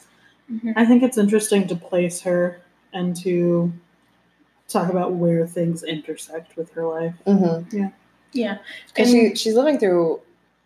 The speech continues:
Speaker 3: a very tumultuous time.
Speaker 1: Yeah, like, this
Speaker 2: Mm-hmm.
Speaker 1: is the year that her and Diego were divorcing.
Speaker 3: Yeah. Oof.
Speaker 1: So
Speaker 3: Wow.
Speaker 1: Whew, yeah.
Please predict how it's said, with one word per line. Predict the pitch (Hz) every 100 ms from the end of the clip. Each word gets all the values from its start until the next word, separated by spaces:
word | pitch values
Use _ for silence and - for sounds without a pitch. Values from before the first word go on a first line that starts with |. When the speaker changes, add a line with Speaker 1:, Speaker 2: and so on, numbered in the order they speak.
| _
Speaker 3:
a | 147
very | 160 240 180
tumultuous | - 170 180 180 - -
time. | 175 160 -
Speaker 1:
Yeah, | 262 233
like, | 226
this | 233
Speaker 2:
Mm-hmm. | 214
Speaker 1:
is | -
the | 269
year | 233 226 214
that | 220 220
her | 214
and | 208 202
Diego | 202 196 196 190 185 190
were | 190 _ _
divorcing. | 208 196 185 202 - _ _ _
Speaker 3:
Yeah. | 156 170 175 _ 185
Oof. | 180
Speaker 1:
So | - - _
Speaker 3:
Wow. | 175 147 - _ _ _ _ _ _ _
Speaker 1:
Whew, | 453 480 -
yeah. | 247 202 175